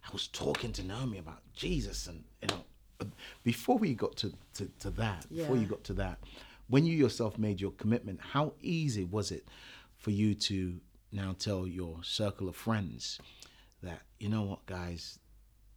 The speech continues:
Speaker 1: my, this is my path now," and was it, did they accept it easily, or, or was it difficult for you?
Speaker 2: Well, it didn't really come like a sit down, "Hey, this is my path now." And I didn't really have, like, a,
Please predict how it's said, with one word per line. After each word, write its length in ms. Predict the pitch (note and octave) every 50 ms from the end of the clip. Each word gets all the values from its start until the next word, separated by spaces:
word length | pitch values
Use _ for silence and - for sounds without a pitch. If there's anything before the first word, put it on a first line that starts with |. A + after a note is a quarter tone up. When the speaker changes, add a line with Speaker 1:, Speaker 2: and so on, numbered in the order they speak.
| - -
Speaker 1:
my, 180 | - G2 F#2+ - -
this 220 | G2+ A2+ A#2+ - -
is 60 | A2
my 160 | G#2 G2 F#2
path 640 | F#2 - - - G#2+ F#2+ F2+ D#2+ - - - - A2+ - -
now," 440 | - F#2+ F2+ E2+ D#2 C#2 C2 C#2 F2 - - - - - - - - _ _ _ -
and 480 | F#2+ F#2 F2+ F2+ F2 F2 E2+ D#2+ D#2 - - - - - - - - - - _ _ - - - - A2
was 160 | G#2+ G#2 F#2 A2+
it, 160 | A2 - - - - - _ _ - -
did 140 | F2+ G2+ G2
they 140 | G2+ A2 A2
accept 600 | G#2 G2 - - - - - A#2 - - - -
it 80 | - - - - - _ _ _ - - - -
easily, 400 | A2 G#2+ G2+ G2 G#2 G#2+ G#2+ G#2+
or, 260 | G#2 G2+ F#2 F2+ F2 - -
or 80 | F#2 F2+
was 160 | F2+ F#2 F2+
it 240 | F#2+ - - - -
difficult 460 | - G#2+ - - F#2+ - F#2 D#2 - - -
for 80 | -
you? 60 | -
Speaker 2:
Well, 100 | C4+ C#4+
it 180 | - - C#4+ A3+
didn't 280 | - D4 D#4 B3+ B3+ A3+
really 260 | G#3 G#3+ A3+ A3+ F#3
come 400 | - - - - D#3+ F3 G3 G3+
like 300 | G3+ G3+ G3+ G#3+ G#3 G#3
a 160 | F3+ D#3+ D#3
sit 260 | D#3+ D#3 - F3+ F3 F3
down, 500 | F3 E3+ F3 F3+ F3+ F#3+ G3 G3+ G#3 - - - -
"Hey, 380 | - E3 D#3+ D#3+ E3+ F3+ F3+
this 220 | F3+ E3+ F3+ F3+ F#3
is 100 | F3 F3
my 120 | F3 E3+ D#3+
path 380 | - - D3 D3+ E3+ F3+ F3+
now." 320 | F3+ F#3 F3+ F#3 F#3+ G3 G3 - - - - - - - -
And 100 | - G3+
I 80 | A#3 C4+
didn't 320 | C4 C#4 E4 F4 - F#3
really 280 | F#3 G#3 A3 G#3+ G3+ F#3+
have, 260 | F3+ F#3 F#3 F3+ E3
like, 380 | E3 E3+ E3+ E3+ E3+ E3+ E3 - -
a, 80 | -